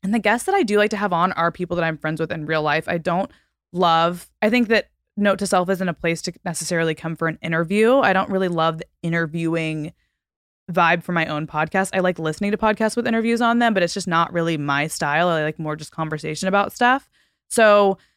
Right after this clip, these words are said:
I'm gonna kind of poll y'all on your favorite topics and things, and we'll kind of just keep going back over those topics the more that I learn. And I also want to start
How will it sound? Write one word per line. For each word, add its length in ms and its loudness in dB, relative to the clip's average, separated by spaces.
I'm 160 4
gonna 280 4
kind 160 0
of 140 0
poll 300 2
y'all 240 6
on 140 2
your 100 0
favorite 320 0
topics 480 -2
and 160 -4
things, 320 0
and 100 -2
we'll 120 -4
kind 180 -4
of 80 -4
just 200 -8
keep 160 -8
going 260 0
back 200 -2
over 180 -6
those 200 -4
topics 380 -4
the 80 -6
more 180 -6
that 80 -6
I 100 0
learn. 340 2
And 120 -2
I 40 2
also 260 0
want 240 -2
to 80 -8
start 360 -2